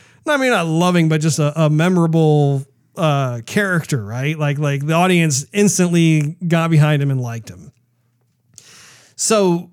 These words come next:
when it comes, you know, going back to, to what I was talking about in terms of, of the significance,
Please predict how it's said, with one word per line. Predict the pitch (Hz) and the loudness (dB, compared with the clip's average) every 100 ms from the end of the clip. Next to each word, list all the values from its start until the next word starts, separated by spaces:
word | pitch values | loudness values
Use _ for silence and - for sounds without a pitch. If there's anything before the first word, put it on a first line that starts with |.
| - | -2
when | 202 208 | 0 0
it | 180 | -2
comes, | - 233 233 175 190 | -2 0 2 2 2
you | |
know, | 165 | 2
going | 147 170 165 | 2 2 4
back | 151 143 143 | 4 2 0
to, | - 143 127 117 | 0 -2 -2 -4
to | 151 | -2
what | 143 | 0
I | |
was | 135 | 0
talking | - 151 143 | 0 0 0
about | |
in | 135 | 0
terms | 135 156 | 0 2
of, | 139 135 | 0 0
of | 156 143 | 0 0
the | |
significance, | 135 135 147 156 151 143 123 | -2 0 0 0 0 0 -2